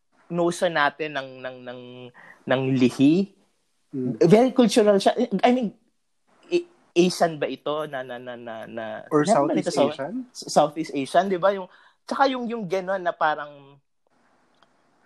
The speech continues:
Speaker 1: dun pa lang sa desire, parang
Speaker 2: Hmm.
Speaker 1: highlighted yung irrationality, ano, nung,
Speaker 2: Sure.
Speaker 1: nung, nung lihi na yan. So,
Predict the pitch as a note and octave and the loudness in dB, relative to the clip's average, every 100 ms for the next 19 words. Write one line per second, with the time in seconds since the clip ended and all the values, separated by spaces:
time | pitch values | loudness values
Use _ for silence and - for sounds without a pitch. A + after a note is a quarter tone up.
0 | _ _ - D#3 C4+ B3+ A#3+ A3 G3+ G3 | _ _ -14 -2 0 2 4 4 2 -2
1 | G3+ - - D#3+ D3+ C3 D3+ - A2 A2 | -6 -12 -2 -2 -2 -6 -10 -4 -4 -4
2 | E3 G3+ - D3 D3 D3 _ _ - E3+ | -8 -8 -6 -4 -6 -12 _ _ -4 -2
3 | C3+ D3+ D3+ D3 C#3+ C3 C#3+ C#3 C3 C3 | 0 -2 -2 -8 -8 -8 -8 -8 -14 -20
4 | C3 - D#3+ D3+ A#2+ - C3+ A2 G#2+ A#2+ | -20 -2 4 6 4 2 -2 -2 -2 -8
5 | C3+ F3+ D#3+ B2 C#3+ E3 C#3+ B2+ A#2+ A#2 | -12 -8 -8 -8 -14 -14 -16 -14 -10 -12
6 | A2+ _ _ - C#3+ D3 C#3 C3+ A#2 A#2 | -14 _ _ -14 -6 -6 -4 -4 -4 0
7 | B2 F3+ C3+ B2 B2 C#3 C3 | 0 0 0 0 -2 -4 -6